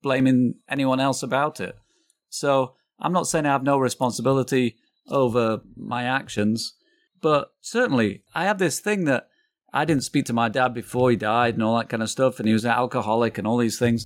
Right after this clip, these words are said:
And it was all very black and white when I was twelve, and that's what your opinion is for the rest of your life. And then you get older and you realize, well, it's not <laughs> so black and white. And, like, you don't know anything about life when you're, like, fifteen.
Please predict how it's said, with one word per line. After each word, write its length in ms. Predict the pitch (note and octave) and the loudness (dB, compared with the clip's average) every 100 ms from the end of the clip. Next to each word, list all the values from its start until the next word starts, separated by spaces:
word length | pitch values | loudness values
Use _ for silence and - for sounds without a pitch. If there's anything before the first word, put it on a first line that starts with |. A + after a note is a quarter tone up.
| - | -8
And 140 | G3 | -4
it 40 | G#3+ | -2
was 120 | F#3 | 2
all 120 | G#3+ | 2
very 200 | F3 D#3+ | 4 0
black 300 | C3 D#3 D#3 | 0 -4 -4
and 100 | D3 | -2
white 200 | C#3 C#3 | 0 0
when 120 | B2+ | 0
I 120 | C3 C3 | 0 2
was 360 | B2 A2+ - - | 0 -2 -10 -10
twelve, 600 | C#3+ C#3 G#2+ C#3 - - _ _ _ _ _ | -4 -2 -2 -4 -10 -20 _ _ _ _ _
and 340 | C3+ C3+ C3 A#2 - - | -2 0 0 -4 -10 -6
that's 260 | D3+ - | -6 -2
what 160 | C#3 C3+ | -2 0
your 160 | B2+ B2 | 2 2
opinion 400 | C#3 D#3+ C3+ A#2+ | 2 0 2 0
is 140 | A2+ | -4
for 80 | A#2 | -2
the 100 | A#2+ | 0
rest 200 | B2+ - | 0 0
of 80 | A#2 | -2
your 100 | A2 | 0
life. 340 | B2 G#2+ - | 0 0 -4
And 100 | B2+ | -4
then 120 | B2+ | 0
you 140 | B2 B2 | 0 2
get 120 | C3 | 0
older 300 | C#3+ C#3 B2 | 0 0 -2
and 100 | A#2 | -2
you 80 | A#2 | -2
realize, 440 | A#2+ A#2+ A#2 - | 0 0 -2 -4
well, 200 | - F2+ | -2 -2
it's 100 | - | -2
not 200 | D3+ D#3 | -6 -8
<laughs> 60 | - | -10
so 100 | F#3 | -8
black 300 | C#3+ F3+ - | -2 -2 -2
and 140 | C3 | -4
white. 320 | A#2+ A#2 G2+ - - - - | -2 -2 -4 -8 -20 -20 -8
And, 140 | C#3+ B2 | -2 0
like, 180 | A#2 C3 | 2 2
you 60 | |
don't 140 | C#3+ C3 | 0 0
know 100 | C#3 | 0
anything 420 | F3 F3+ E3+ C3 | 0 -2 -2 -2
about 260 | A#2 A2+ | 0 0
life 320 | A#2 A2+ A#2+ C#3 | 2 2 0 -2
when 120 | A#2 | -2
you're, 120 | A#2 | 0
like, 280 | A#2 A2 - | 0 -2 -2
fifteen. 680 | D#3 C3+ - D#3 A#2+ A#2 | -2 -2 -2 0 2 0